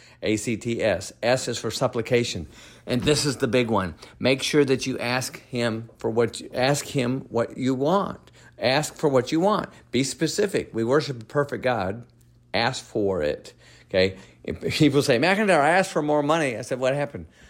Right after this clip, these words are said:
"Nothing." Well, if you look in your bank account, you probably got an extra fifty bucks or extra thirty bucks or a hundred twenty. Be specific. If you want more money, but then you've gotta say, "God, I need twelve thousand five hundred dollars this month extra,"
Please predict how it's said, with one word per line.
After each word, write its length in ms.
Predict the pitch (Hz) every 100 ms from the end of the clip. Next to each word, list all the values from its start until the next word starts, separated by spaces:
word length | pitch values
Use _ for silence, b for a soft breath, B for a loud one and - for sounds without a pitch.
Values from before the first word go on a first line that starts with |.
| b -
"Nothing." 400 | 208 160 78 80 b b
Well, 100 | 127
if 80 | 127
you 100 | 143
look 140 | 190 151
in 80 |
your 80 | 123
bank 220 | 110 147
account, 300 | 123 120 123
you 80 | 131
probably 260 | 160 160 160
got 180 | 165 151
an 60 |
extra 220 | 123 -
fifty 280 | 98 110 98
bucks 320 | 80 90 92
or 80 | 110
extra 240 | 107 - 110
thirty 280 | 117 107
bucks 340 | 85 85 82 110
or 40 |
a 60 | 104
hundred 260 | 113 107
twenty. 300 | 98 117 92 B B B B _ _ _ -
Be 200 | 123 190
specific. 840 | - - 165 - 214 220 143 - - _ _ _ _ _ _ _ - - _ -
If 140 | 117
you 140 | 127
want 280 | 120 147 170
more 180 | 156 147
money, 220 | 156 151
but 160 | 110 113
then 160 | 151
you've 140 | 156 143
gotta 340 | 156 135 -
say, 320 | - 131 127 -
"God, 220 | 135 151
I 80 | 170
need 240 | 175 139
twelve 300 | - 156 151
thousand 420 | 151 131 123 123 117
five 200 | 123 127
hundred 180 | 120
dollars 440 | 110 107 104 - -
this 180 | 101 107
month 240 | 90 - -
extra," 400 | 104 - 82